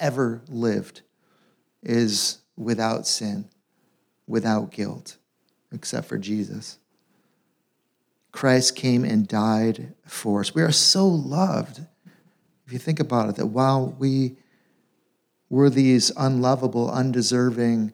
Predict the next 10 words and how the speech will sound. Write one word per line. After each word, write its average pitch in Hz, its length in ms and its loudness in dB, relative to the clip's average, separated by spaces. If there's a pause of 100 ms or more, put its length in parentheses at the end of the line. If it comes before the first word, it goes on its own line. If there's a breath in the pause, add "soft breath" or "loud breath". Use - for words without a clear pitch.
(140 soft breath)
sinful, 135 720 2
rebellious 117 720 2
creatures, 110 840 -2 (1300)
that - 260 -2
God 120 560 2 (2000)
decided 117 1000 -2 (680)
to 123 240 0
give 113 280 -6
his 117 300 -4
life 110 480 -6